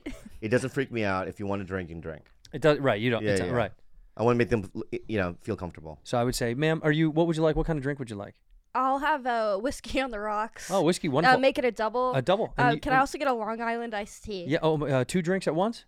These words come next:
Speaker 1: Yeah. <laughs>
Speaker 3: Sounds good.
Speaker 1: I like to chase the whiskey down
Speaker 3: <laughs>
Speaker 1: or something.
Speaker 2: Yeah.
Speaker 3: Smart. Uh, sir, to drink?
Speaker 2: Diet Coke.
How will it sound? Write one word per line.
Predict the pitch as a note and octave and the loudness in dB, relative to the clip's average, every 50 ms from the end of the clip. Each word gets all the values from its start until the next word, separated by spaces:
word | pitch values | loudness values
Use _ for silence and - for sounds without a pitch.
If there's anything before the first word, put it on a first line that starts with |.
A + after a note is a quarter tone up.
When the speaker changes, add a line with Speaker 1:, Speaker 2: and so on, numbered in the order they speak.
| _ _ _ | _ _ _
Speaker 1:
Yeah. | - A3+ A3+ G3 - A3 - - | -12 -10 -10 -6 -6 -8 -8 -8
<laughs> | A#3 | -8
Speaker 3:
Sounds | - - D#3 F#3 G#3 - | -2 2 2 2 2 4
good. | - - D4 C3 G#2+ - - - | 4 4 4 4 0 -4 -14 -6
Speaker 1:
I | - A#3 | -2 -2
like | B3+ A#3+ | 0 0
to | - G#3+ | -2 -6
chase | - - A3 G3+ - - | -6 -4 -6 -6 -6 -8
the | - G3 | -8 -8
whiskey | F#3+ G#3+ G#3 - - G#3 G#3+ | -8 -8 -10 -14 -16 -16 -14
down | G#3+ G3+ F#3+ G3 G#3+ | -12 -14 -12 -8 -4
Speaker 3:
<laughs> | - | -4
Speaker 1:
or | - - F#3+ - C5+ C5+ - | -4 -2 -4 -10 -10 -12 -16
something. | - - - - G#2 - - - - | -18 -18 -18 -18 -18 -18 -16 -12 -8
Speaker 2:
Yeah. | G#2 F#2+ | -6 -6
Speaker 3:
Smart. | E2+ A2 G#2+ B2+ E3+ D3+ - - _ _ - - - - | -2 0 2 2 2 2 0 -6 _ _ -20 -18 -6 0
Uh, | - C#3 C3+ | 2 2 2
sir, | - - E3 E3+ F3+ F3+ - | 2 2 2 2 2 0 -4
to | - D3+ | -10 -6
drink? | C3+ D3+ E3+ G3 G#3 _ _ _ _ _ - | -2 -2 -2 -2 -4 _ _ _ _ _ -4
Speaker 2:
Diet | G#2 G2 F#2+ - | -2 -2 -2 -2
Coke. | - F2+ D#2+ D#2 - - | -4 -6 -6 -6 -8 -14